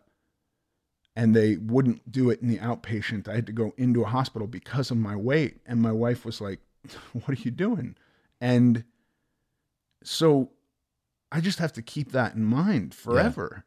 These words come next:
Speaker 1: you know?
Speaker 2: Yeah. So you, and, and so in your head, you always have the, you know, the reality that that can happen again too,
Speaker 1: Yeah.
Speaker 2: right? Yeah.
Speaker 1: It is in me.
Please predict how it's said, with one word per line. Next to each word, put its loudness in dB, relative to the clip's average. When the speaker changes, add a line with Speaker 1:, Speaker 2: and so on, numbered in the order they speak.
Speaker 1:
you -2
know? -2
Speaker 2:
Yeah. 4
So 2
you, 6
and, 6
and 4
so 4
in 0
your 6
head, 2
you 2
always 4
have -2
the, -2
you -4
know, -6
the -6
reality 0
that -8
that -6
can -12
happen -10
again -10
too, -6
Speaker 1:
Yeah. 0
Speaker 2:
right? -6
Yeah. -12
Speaker 1:
It 4
is 4
in 6
me. 0